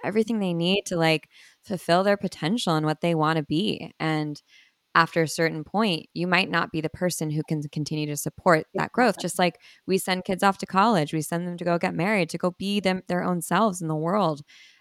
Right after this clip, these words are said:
Speaker 1: And I think that our businesses or our creative projects are often the same. And sometimes we can be that, that guiding light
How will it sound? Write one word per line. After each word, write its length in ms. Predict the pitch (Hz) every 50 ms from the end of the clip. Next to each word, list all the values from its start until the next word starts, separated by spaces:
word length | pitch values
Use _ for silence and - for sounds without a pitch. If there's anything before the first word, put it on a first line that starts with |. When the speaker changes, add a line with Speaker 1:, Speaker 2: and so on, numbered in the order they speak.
| _ _
Speaker 1:
And 360 | - 170 170 165 165 170 160 -
I 80 | 170 170
think 240 | - 185 180 170 -
that 160 | 180 170 160
our 100 | 160 156
businesses 640 | - 156 147 - 165 156 147 - 165 156 156 151 -
or 60 | 151
our 120 | 151 147 143
creative 360 | - - 151 147 151 147 -
projects 500 | - - 143 147 - 160 151 151 156 -
are 80 | 151 147
often 260 | 139 143 - - 147
the 80 | 151
same. 380 | 156 - - 151 156 196 247 233
And 280 | 170 156 147 143 143 - - - - - - _ _
sometimes 680 | - - 185 165 175 170 - - 170 170 170 165 156
we 100 | 165 156
can 220 | - - 160 147 143
be 180 | 147 147 147 143
that, 280 | - 139 139 139 - - _ _ _ _
that 160 | - 123 - - _ _ _ _ _ _ _
guiding 420 | - - 156 151 151 151 156 151 143
light 360 | 143 143 143 151 151 - -